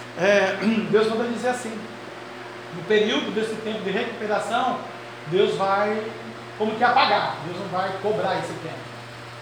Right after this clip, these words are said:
tá bom? Na baçuria. Mas depois que passar esse tempo, os pontos tiver já cicatrizado, ah, não vai ter mais tontura, não vai ter mais desmaio, não vai ter mais nada disso, Deus vai querer ela aqui,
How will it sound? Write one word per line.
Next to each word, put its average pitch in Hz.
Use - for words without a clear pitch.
tá 127
bom? 226
Na 156
baçuria. 175
Mas 185
depois 226
que -
passar 262
esse -
tempo, 233
os 214
pontos 247
tiver 247
já 240
cicatrizado, 233
ah, 196
não 208
vai 240
ter 240
mais 247
tontura, 240
não 220
vai 226
ter 226
mais 226
desmaio, 214
não 214
vai 220
ter 214
mais 220
nada 220
disso, 226
Deus 180
vai 202
querer 208
ela 220
aqui, 185